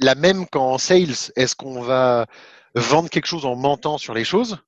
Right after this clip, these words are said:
ou est-ce qu'on va juste appuyer sur les mécanismes de la personne en face ? En fait, les, les gens réfléchissent tous de manière différente. Et moi, j'adore faire ça quand je suis au téléphone avec quelqu'un, c'est de comprendre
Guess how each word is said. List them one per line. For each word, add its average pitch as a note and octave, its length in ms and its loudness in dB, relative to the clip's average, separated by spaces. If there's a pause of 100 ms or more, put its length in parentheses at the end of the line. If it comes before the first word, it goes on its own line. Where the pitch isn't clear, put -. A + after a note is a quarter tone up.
(840)
ou D3 160 2
est-ce D#3 140 2
qu'on D#3 120 -6
va C#3+ 120 4
juste F#3+ 280 -4
appuyer E3+ 300 0
sur D3 160 -4
les B2 80 -4
mécanismes C#3+ 500 -4
de B2+ 80 -2
la B2 120 2
personne B2+ 280 -6
en A#2 60 -6
face ? - 360 -12
En B2+ 100 -6
fait, - 240 -4 (420)
les, D3 180 4
les D3+ 180 4
gens F#3+ 200 0
réfléchissent E3 480 -4
tous G3+ 160 -10
de D#3+ 100 -2
manière B2+ 240 -2
différente. B2 540 -6 (480)
Et C3 80 -4
moi, F3 160 2
j'adore D3+ 440 0
faire C3+ 160 -4
ça - 120 -2
quand - 120 -10
je - 60 -14
suis - 80 -10
au A#2 60 -8
téléphone A#2 400 -2
avec F#2+ 160 -8
quelqu'un, C3 340 -6 (340)
c'est - 140 -4
de - 60 -6
comprendre G3 560 -6